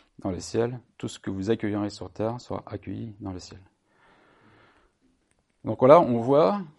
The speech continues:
Dieu donne des règles quand il y a quelque chose à juger. Et on voit bien, c'est, c'est crescendo. C'est pas direct, euh, à l'église et puis, euh, on règle le problème. Non, c'est seul.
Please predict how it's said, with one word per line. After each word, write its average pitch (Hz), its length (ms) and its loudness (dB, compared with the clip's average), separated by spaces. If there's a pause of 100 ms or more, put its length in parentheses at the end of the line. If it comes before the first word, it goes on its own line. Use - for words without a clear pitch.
(420)
Dieu 135 180 4
donne 139 240 6
des 127 100 8
règles 147 380 6 (1300)
quand 113 240 -6
il 110 140 -4
y 113 80 6
a 123 100 8
quelque 117 160 -6
chose 123 160 -4
à 110 160 -8
juger. 98 340 -6 (560)
Et 92 140 -8
on 98 60 -6
voit 101 140 -4
bien, 139 100 0
c'est, 92 280 -6 (120)
c'est - 160 -10
crescendo. 117 520 -2 (400)
C'est - 160 -10
pas 117 140 2
direct, 117 460 2
euh, 107 500 2 (240)
à 95 100 -10
l'église 123 460 0
et 110 80 -2
puis, 107 320 -2
euh, 95 220 -2 (840)
on 104 120 -8
règle 101 640 -2
le 95 80 -6
problème. 113 260 0
Non, 104 120 -2
c'est - 280 -6
seul. 117 440 -2